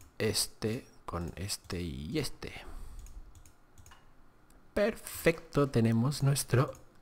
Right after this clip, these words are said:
Angel Ring. Evidentemente no puedo volar. Vale, solo salto y hago lo que sea porque tengo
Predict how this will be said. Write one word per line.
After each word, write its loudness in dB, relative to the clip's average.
Angel 6
Ring. 4
Evidentemente 6
no 6
puedo 6
volar. 4
Vale, 0
solo 0
salto 0
y 2
hago 2
lo 2
que 0
sea 2
porque 0
tengo 0